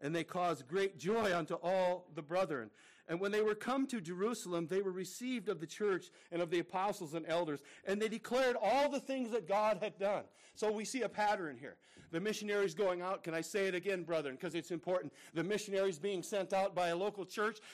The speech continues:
they going out doing the work, they come back and they give a report to the local church, the sending church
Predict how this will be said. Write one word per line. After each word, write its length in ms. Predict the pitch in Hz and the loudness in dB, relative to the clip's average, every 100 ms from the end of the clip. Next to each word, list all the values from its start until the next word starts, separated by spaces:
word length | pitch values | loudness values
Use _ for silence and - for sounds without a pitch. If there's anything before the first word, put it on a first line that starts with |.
| - | -4
they 180 | 185 202 | 0 2
going 300 | 202 185 180 | 4 4 4
out 240 | 190 214 | 2 2
doing 260 | 180 208 196 | 2 2 2
the 80 | 170 | 2
work, 260 | 208 214 | 0 0
they 100 | 202 | -2
come 200 | 180 190 | 0 -2
back 260 | 180 202 208 | 2 2 2
and 100 | 180 | 0
they 120 | 190 | 0
give 180 | 180 190 | 0 -2
a 40 | |
report 560 | 185 185 - 220 165 - - - _ - | -2 -4 2 4 4 0 -14 -20 _ -6
to 100 | 180 | -2
the 80 | |
local 480 | 180 196 196 160 156 - | 2 2 2 -2 -4 -6
church, 440 | 202 170 135 - _ _ | -4 -2 -4 -12 _ _
the 80 | 135 | -16
sending 440 | - 196 190 151 120 | -4 -2 -2 -4 -8
church 400 | - 143 131 | -8 -8 -10